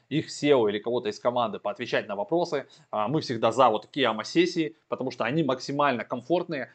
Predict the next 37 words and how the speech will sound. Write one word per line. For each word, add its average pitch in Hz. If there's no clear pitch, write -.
и -
они 139
максимально 131
честно 165
могут, 127
да, -
передать. 107
То -
есть 107
вы 131
пришли 139
в 165
прямом 131
эфире, 160
прям 113
спрашиваете, 120
а, 101
у 110
них 139
там, 104
а, 101
любые-любые 120
вопросы, 104
и 95
человек 120
уже, 107
как 104
бы, 98
не 107
может 104
куда-то, 92
да, 101
отнекаться. 95
Так 143
что 127
вот 113
так. -